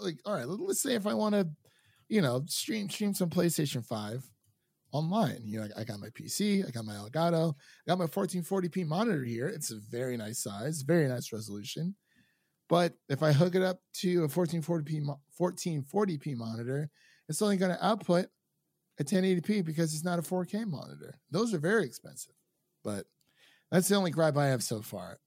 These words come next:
Um, oh, also, really quick, before we wrap up here,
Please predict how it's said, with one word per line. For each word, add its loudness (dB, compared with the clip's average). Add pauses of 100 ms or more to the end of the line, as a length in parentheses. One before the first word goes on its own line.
(360)
Um, -2
oh, 8
also, 4
really 2
quick, -8
before -2
we 2
wrap -4
up -8
here, -8